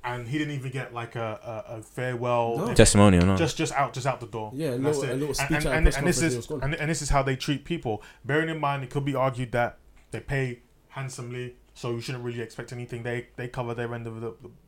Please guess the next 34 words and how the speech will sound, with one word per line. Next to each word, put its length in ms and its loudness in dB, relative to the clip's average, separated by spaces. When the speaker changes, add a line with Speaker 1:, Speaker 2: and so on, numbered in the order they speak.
Speaker 1:
the 80 -12
bid 200 -8
or 40 -8
whatever. 360 -10
Speaker 3:
Mm. 140 -6
Speaker 1:
But 80 -6
you're 100 -2
talking 240 -8
about 320 -4
one 140 -4
of 120 -6
maybe 240 -4
the, 240 -6
um, 260 -6
one 140 -4
of 160 -6
five 340 0
or 80 -6
six 260 -6
greatest 300 -8
players 220 -4
to 140 -10
ever 380 -2
walk 200 -6
the 200 -6
earth, 260 -4
and 300 -6
your 180 -4
fans 340 -2
are 60 -6
there 160 -6
whistling. 540 -8
I 80 -8
mean, 340 -4